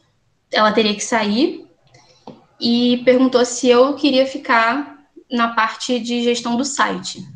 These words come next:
Eu deixei muito claro pra ele que eu não sabia mexer em site, eu não gostava de mexer em site,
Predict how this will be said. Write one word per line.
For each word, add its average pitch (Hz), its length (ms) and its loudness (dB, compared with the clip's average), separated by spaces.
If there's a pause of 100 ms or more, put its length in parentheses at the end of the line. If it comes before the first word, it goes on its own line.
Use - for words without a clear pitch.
Eu - 80 -6
deixei 226 240 -2
muito 269 240 0
claro 269 260 0
pra 254 120 0
ele 226 300 -2
que 190 340 -6 (400)
eu 202 140 -2
não 196 100 0
sabia 220 460 0
mexer 269 260 2
em 196 140 -4
site, 190 520 -4 (920)
eu 208 500 -4
não 214 240 -2
gostava 220 560 0
de 254 80 2
mexer 202 300 -2
em 190 120 0
site, 220 640 -4